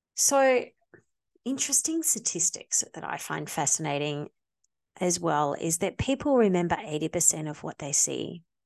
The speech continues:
ten percent of what they hear, and twenty percent of what they read, according to statistics. So why video is so powerful is because when we see something, uh, we tend to,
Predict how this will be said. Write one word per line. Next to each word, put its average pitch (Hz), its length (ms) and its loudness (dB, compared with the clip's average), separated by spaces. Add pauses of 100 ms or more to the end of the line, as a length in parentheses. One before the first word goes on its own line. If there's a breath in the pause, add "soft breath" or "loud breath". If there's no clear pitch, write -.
(260)
ten 233 300 0
percent 180 420 0
of 156 160 -8
what - 160 -6
they 139 140 -10
hear, - 440 -10 (400)
and 165 140 -8
twenty 160 300 -4
percent 151 440 -2
of 165 180 -14
what 151 180 -8
they 160 120 -6
read, 196 380 0 (340)
according 160 500 -10
to - 140 -4
statistics. - 720 0 (480 loud breath)
So 185 460 4 (840)
why 170 380 2
video 165 580 -2
is 196 140 2
so 160 200 2
powerful 156 520 -6
is 156 140 -4
because 165 440 -8
when 220 200 0
we 240 100 0
see 165 400 0
something, 226 540 -2 (560 loud breath)
uh, 160 300 -6 (340)
we 185 220 -2
tend 175 460 -4
to, 160 680 -6